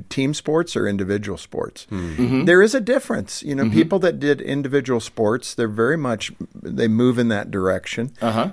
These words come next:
Speaker 1: They want that self-accountability and determination of their own <laughs> destiny.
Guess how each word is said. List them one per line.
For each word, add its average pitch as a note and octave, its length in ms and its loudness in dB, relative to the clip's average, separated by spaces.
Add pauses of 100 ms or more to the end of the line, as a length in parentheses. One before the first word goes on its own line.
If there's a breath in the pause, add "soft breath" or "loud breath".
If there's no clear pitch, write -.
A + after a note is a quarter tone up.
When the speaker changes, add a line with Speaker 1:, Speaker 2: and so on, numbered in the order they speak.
Speaker 1:
They A2 100 8
want A2+ 300 2
that A2+ 160 2
self-accountability G#2+ 1120 0
and F#2+ 240 -4
determination G#2+ 920 -2
of F#2+ 160 -6
their G2 180 0
own G2 240 -4 (160)
<laughs> A2 220 -2
destiny. G2+ 580 2